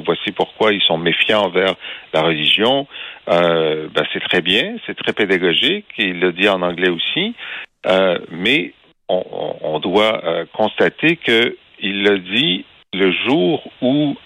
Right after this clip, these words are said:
il savait que quelques minutes plus tard, Madame El-Gawabi allait présenter des excuses, euh, devant Yves-François Blanchet, et que donc, il, il était en train d'ouvrir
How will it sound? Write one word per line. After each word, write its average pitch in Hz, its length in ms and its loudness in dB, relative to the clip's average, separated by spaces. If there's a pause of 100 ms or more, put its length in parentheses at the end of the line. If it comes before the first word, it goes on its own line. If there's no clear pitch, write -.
il 101 180 -2 (120)
savait 120 420 2
que - 160 -2
quelques - 380 -2
minutes 117 400 0
plus 107 160 -8
tard, 120 380 0 (440)
Madame 101 320 2
El-Gawabi 101 680 0
allait 95 220 2
présenter 98 540 0
des 90 220 0
excuses, 117 580 -2 (600)
euh, 80 180 0
devant 98 340 2
Yves-François 101 520 0
Blanchet, 180 540 0 (600)
et - 100 -2
que - 120 0
donc, 127 380 2 (340)
il, 95 280 -4
il 95 180 -2
était 95 180 2
en 101 160 2
train 135 320 -2 (180)
d'ouvrir 131 640 0